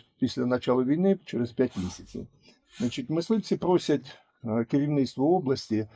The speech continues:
так як вони не можуть покинути захист держави, е, значить, е, е, і неможливо було створити пакет документів, щоб по-, подати на обласну раду, е, на, на продовження цих, е, мисливських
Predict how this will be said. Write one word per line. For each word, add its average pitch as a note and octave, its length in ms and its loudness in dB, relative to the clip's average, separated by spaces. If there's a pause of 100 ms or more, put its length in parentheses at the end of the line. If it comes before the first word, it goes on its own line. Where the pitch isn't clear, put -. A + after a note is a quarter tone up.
(240)
так B2+ 180 -2
як B2+ 140 0
вони C3+ 380 4
не B2+ 140 4
можуть A#2 360 0
покинути A#2 460 0
захист B2 340 0
держави, D#3 640 6 (400)
е, B2 400 6
значить, A#2+ 520 -2
е, - 40 0
е, A2 800 2
і B2+ 300 4
неможливо B2 540 2
було A2 260 0
створити A#2+ 400 0
пакет A#2+ 320 0
документів, D#3 600 -2
щоб B2 160 -4
по-, C3 240 0
подати B2 420 0
на A#2+ 60 4
обласну A#2+ 420 0
раду, A2 380 0 (400)
е, - 60 0 (220)
на, G#2+ 640 0
на A2+ 160 0
продовження A2 680 0
цих, G2+ 340 -6
е, - 40 -2
мисливських G#2+ 760 -4